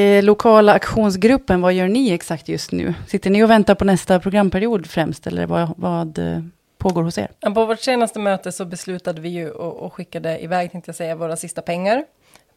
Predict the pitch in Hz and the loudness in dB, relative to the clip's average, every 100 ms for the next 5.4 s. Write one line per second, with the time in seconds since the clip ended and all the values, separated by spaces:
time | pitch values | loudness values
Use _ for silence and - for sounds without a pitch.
0 | - 175 165 - 180 170 180 180 180 180 | -4 -2 -2 -6 -8 -8 -8 -8 -6 -6
1 | 190 214 - 202 202 196 185 175 160 156 | -4 -4 -6 -6 -4 -4 -2 -2 -4 -6
2 | 151 - - 180 175 165 165 190 180 - | -10 -12 -12 -12 -10 -8 -4 -2 -2 -6
3 | - - 147 107 - _ _ _ _ _ | -12 -6 -4 -4 -8 _ _ _ _ _
4 | _ 202 190 185 196 185 - 175 180 240 | _ 0 2 2 0 0 -4 -6 -6 -4
5 | 208 196 196 180 | -4 -4 -6 -6